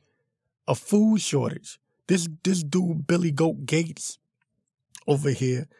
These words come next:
is buying up all the farmland. A lot of these elites are quietly buying up farmland. Um, in the news,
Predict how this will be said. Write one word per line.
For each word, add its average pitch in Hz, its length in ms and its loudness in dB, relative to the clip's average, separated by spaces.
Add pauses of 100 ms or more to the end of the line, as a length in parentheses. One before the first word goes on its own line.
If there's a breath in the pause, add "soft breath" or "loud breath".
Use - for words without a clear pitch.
is 135 160 2
buying 156 320 0
up 151 120 -2
all 151 120 2
the 139 80 -2
farmland. 151 760 -2
A 135 60 -4
lot 147 180 2
of 165 80 -4
these 160 220 -2
elites 139 560 -2 (280 loud breath)
are - 100 -8
quietly 151 840 -2 (420 soft breath)
buying 156 340 2
up - 120 -2
farmland. 151 760 0 (760 soft breath)
Um, 131 300 0
in 170 140 2
the 160 80 2
news, 160 680 0